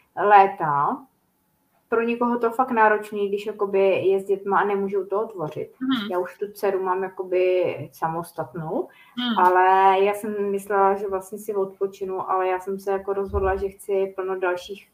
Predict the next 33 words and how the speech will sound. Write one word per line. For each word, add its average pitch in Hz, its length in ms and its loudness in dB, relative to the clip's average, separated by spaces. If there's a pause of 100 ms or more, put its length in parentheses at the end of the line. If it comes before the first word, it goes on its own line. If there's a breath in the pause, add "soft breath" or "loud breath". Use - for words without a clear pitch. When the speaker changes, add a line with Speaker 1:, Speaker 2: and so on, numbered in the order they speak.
Speaker 1:
knih, 196 360 -2
které 175 220 -2
se - 120 -8
mi 190 240 -4
líbí. 165 500 -6 (360 soft breath)
Speaker 2:
Mhm. 269 100 2
Speaker 1:
Nestihla 196 320 -4
jsem 185 240 -10
přečíst - 720 -8
a 202 40 0 (120)
ještě - 240 -20
chci - 200 -12
něco 185 260 -6
studovat. 175 580 -4 (320 loud breath)
Speaker 2:
Mhm. 240 280 0
Speaker 1:
Ale 170 140 2
chci 220 200 -6
studovat 202 560 2
pro 190 160 0
to, 196 180 -2
co 202 140 -6
mi 190 140 -2
jako 185 200 -4
dává 185 380 4
smysl, 190 360 -6
pro 190 180 -2
to, 190 120 -6
co 190 180 -4
jakoby 190 320 -2
dělám 185 440 4
a 170 60 -2
dávám 170 400 4
dál. 160 340 2